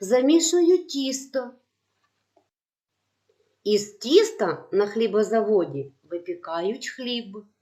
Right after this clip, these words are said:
Спеціальними вантажівками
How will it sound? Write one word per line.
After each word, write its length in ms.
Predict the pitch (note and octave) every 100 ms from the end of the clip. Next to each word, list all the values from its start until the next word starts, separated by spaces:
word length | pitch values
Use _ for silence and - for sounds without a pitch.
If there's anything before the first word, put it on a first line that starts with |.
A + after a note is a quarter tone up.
| _ _ _ _ _ _ _ _ _ _ _ _ _ _ _ _ _
Спеціальними 920 | - - A3 A3 A3+ G#3+ G#3+ G#3 G#3
вантажівками 1120 | G3 G3+ G3 F#3+ E3+ G3+ E4 - F#3+ E3+ D3